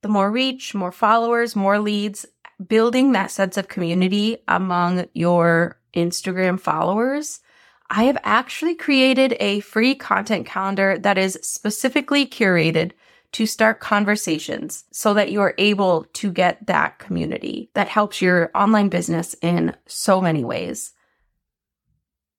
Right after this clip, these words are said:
It is called One Month of Conversation Starters, and I'm gonna put the link in the show notes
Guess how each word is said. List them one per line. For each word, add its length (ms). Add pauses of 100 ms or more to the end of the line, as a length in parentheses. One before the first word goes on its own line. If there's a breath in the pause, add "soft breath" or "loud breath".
(300)
It 120
is 140
called 440
One 220
Month 280
of 120
Conversation 680
Starters, 500
and 220
I'm 100
gonna 120
put 180
the 80
link 200
in 60
the 60
show 220
notes 440